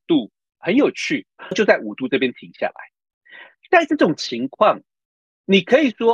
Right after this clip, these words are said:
，“哦，我就只有停滞一天吗？”占星师很有可能不会这样说。所以有些时候你会看到的是，有些行-，有些时候我们算外行星的停滞超长的，时间超长的，很有可能是这个原因。你也可以说，“那我不管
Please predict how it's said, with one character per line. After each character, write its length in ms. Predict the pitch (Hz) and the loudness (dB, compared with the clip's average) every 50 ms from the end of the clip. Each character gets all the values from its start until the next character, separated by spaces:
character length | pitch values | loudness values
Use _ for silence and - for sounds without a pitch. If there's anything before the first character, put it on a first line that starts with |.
| - | 2
，“哦， 80 | - 202 | 2 4
我 140 | 185 185 185 | 4 4 2
就 120 | - 320 | 2 -2
只 140 | - - 226 | -4 -2 -2
有 140 | 240 196 - | -2 -2 -2
停 240 | - - 127 160 160 | -2 -8 -10 -10 -10
滞 180 | _ 185 151 | _ -6 -6
一 80 | 151 151 | -6 -6
天 240 | - - 147 135 135 | -6 -6 -6 -4 -4
吗？” 220 | 139 135 135 - _ _ _ _ _ _ _ _ _ _ | -6 -6 -8 -10 _ _ _ _ _ _ _ _ _ _
占 120 | - 175 175 | -2 -2 0
星 120 | - 190 | -2 -8
师 140 | 175 - 185 | -4 -4 -4
很 140 | 175 - 151 | -4 -2 -2
有 100 | 170 190 | -2 -2
可 140 | - - 135 | -4 -6 -10
能 160 | 101 101 98 | -10 -10 -16
不 100 | _ 113 | _ -6
会 160 | - 160 135 | -2 -2 -2
这 140 | 127 - 127 | 0 0 -2
样 160 | 113 104 95 | -2 -2 -4
说。 280 | - - 98 85 87 - _ _ - - _ _ | -12 -16 -16 -16 -16 -18 _ _ -20 -20 _ _
所 80 | 254 | 2
以 60 | 262 | 4
有 100 | 190 175 | 6 4
些 160 | 156 - 269 294 | 4 4 0 -2
时 100 | - 226 | 2 4
候 160 | 247 247 208 | 4 4 4
你 120 | 143 139 | 2 -2
会 100 | 131 196 | -4 -4
看 240 | 190 - - 185 170 | -6 -2 -2 -2 0
到 140 | 160 170 147 | 2 0 0
的 80 | 131 | 0
是， 100 | - 170 | -4 -6
有 140 | 139 123 110 | -6 -6 -4
些 120 | - 190 208 | -4 -6 -6
行-， 280 | - - 135 139 - _ | -6 -6 -8 -8 -8 _
有 140 | _ 143 135 | _ -6 -6
些 140 | 127 - 214 | -2 -2 -2
时 160 | 226 - 170 | -2 0 -2
候 60 | 180 | -2
我 40 | 180 | -2
们 120 | 131 117 - | -2 -4 -4
算 120 | 170 160 | -4 0
外 120 | 175 165 147 | 0 0 0
行 140 | - - 135 | 0 -6 -6
星 80 | 156 | -6
的 60 | 156 | -6
停 140 | 131 - 127 | -6 -6 -8
滞 160 | - 165 143 - _ | -8 -8 -10 -12 _
超 240 | - 214 214 226 214 - | 0 0 0 0 -2 -6
长 220 | - 214 233 233 - | -10 -10 -8 -8 -6
的， 160 | 113 - - _ - - _ | -8 -8 -8 _ -20 -20 _
时 180 | _ - - 175 | _ -10 -8 -2
间 180 | 170 196 208 214 - | -2 -2 -2 -2 -2
超 140 | - 190 196 | -2 0 0
长 120 | - 147 | 0 -4
的， 60 | 123 | -2
很 140 | - 196 240 | 0 2 2
有 80 | 302 320 | 2 2
可 100 | - - | 2 0
能 100 | 165 170 | -2 -2
是 120 | - 196 | -4 -2
这 80 | 185 202 | -2 0
个 80 | 180 | 0
原 160 | 156 135 131 | 2 2 2
因。 180 | 139 156 185 - - - _ | 2 2 0 -2 -6 -12 _
你 100 | - 247 | 4 4
也 100 | 311 269 | 4 4
可 120 | - - 214 | 6 4 2
以 80 | 214 | 2
说 100 | - 202 - | 2 -2 -2
，“那 100 | 240 202 | 0 0
我 100 | 135 - | 0 -2
不 120 | - 175 | -4 -8
管 220 | - - 135 - | -4 -4 -4 -4